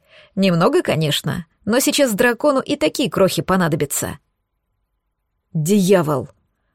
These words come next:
Падди, выдернув из кобуры жезл, покрутил его в пальцах, сунул обратно и пригладил дрожащими руками волосы. «Может, попробуем спрятаться? Вон там справа овражек, над ним кусты.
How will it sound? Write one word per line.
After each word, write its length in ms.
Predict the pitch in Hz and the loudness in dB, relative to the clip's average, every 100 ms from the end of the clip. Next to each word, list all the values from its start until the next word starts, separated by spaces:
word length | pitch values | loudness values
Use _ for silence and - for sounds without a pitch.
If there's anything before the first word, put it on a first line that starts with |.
| _ _ | _ _
Падди, 360 | 233 247 165 185 | 2 2 2 2
выдернув 500 | 233 214 190 190 190 | 2 4 2 2 0
из 120 | 180 | 0
кобуры 360 | 202 196 196 | 0 2 2
жезл, 480 | 175 214 247 175 156 - - - | 2 0 0 0 -2 -6 -20 -6
покрутил 480 | - 190 226 208 285 | -2 2 2 4 0
его 220 | 254 220 | 2 0
в 80 | 208 | 0
пальцах, 600 | - 160 147 - 196 - _ - - | -2 -2 -2 -4 -6 -8 _ -20 -18
сунул 480 | - - 247 240 214 - | -8 2 2 4 0 0
обратно 460 | 196 226 277 - | 2 2 0 0
и 60 | 220 | 0
пригладил 540 | 208 190 240 220 214 - | 2 2 2 2 0 -2
дрожащими 760 | 180 208 208 214 220 - 196 | 0 2 2 2 2 2 2
руками 360 | 190 170 202 190 | 2 2 2 2
волосы. 540 | 175 151 117 - - _ _ _ _ _ _ _ | 0 -2 -4 -6 -10 _ _ _ _ _ _ _
«Может, 360 | 214 208 170 165 | 0 2 2 2
попробуем 440 | 185 185 185 185 | 2 4 4 4
спрятаться? 680 | 170 - 294 - - - 143 _ - - _ - | 2 0 0 0 -2 -2 -2 _ -20 -20 _ 0
Вон 320 | 269 320 330 | 2 2 2
там 180 | 185 151 | 0 0
справа 420 | - 220 160 - | 0 2 0 0
овражек, 500 | 185 170 180 254 226 | 0 2 2 0 -2
над 200 | 180 175 | 0 0
ним 140 | 190 185 | 2 2
кусты. 480 | 185 - 208 240 | 0 0 0 0